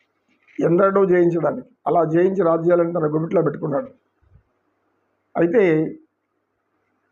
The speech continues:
భీష్ముడు వయసు అయిపోయిన తర్వాత మధురా నగరం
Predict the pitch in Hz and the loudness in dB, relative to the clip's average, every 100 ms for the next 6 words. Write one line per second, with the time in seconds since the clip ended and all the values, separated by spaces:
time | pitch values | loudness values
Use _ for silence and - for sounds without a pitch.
0 | _ - 156 175 214 214 165 - _ _ | _ -4 0 0 -2 -4 -6 -8 _ _
1 | _ _ _ 147 151 185 175 180 170 170 | _ _ _ -2 0 2 2 2 -2 -2
2 | 151 160 160 143 131 127 _ _ _ _ | 0 -2 -2 -2 -4 -12 _ _ _ _
3 | _ _ _ _ _ 147 151 185 196 180 | _ _ _ _ _ -4 0 2 2 0
4 | 151 139 | -4 -8